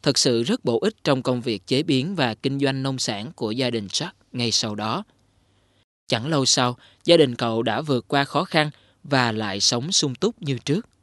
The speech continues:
Tất nhiên, mối quan hệ của cậu với anh em người khổng lồ trên cao chín tầng mây vẫn hết sức tốt đẹp, ngay cả khi cây đậu thần đã già héo.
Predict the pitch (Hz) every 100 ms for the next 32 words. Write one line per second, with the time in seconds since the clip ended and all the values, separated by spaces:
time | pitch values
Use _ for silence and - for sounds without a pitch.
0 | _ _ _ _ _ _ _ 151 185 135
1 | 131 123 _ _ 160 190 175 156 117 110
2 | 127 - 113 110 127 147 147 135 127 123
3 | 123 113 - 117 175 131 120 - 139 135
4 | 139 135 131 147 196 165 113 120 151 156
5 | - - _ 123 117 104 156 123 160 -
6 | 185 156 190 131 117 - - _ _ _
7 | - 151 135 110 127 - 143 - 131 123
8 | 104 - 117 107 104 113 143 107 98 113
9 | 147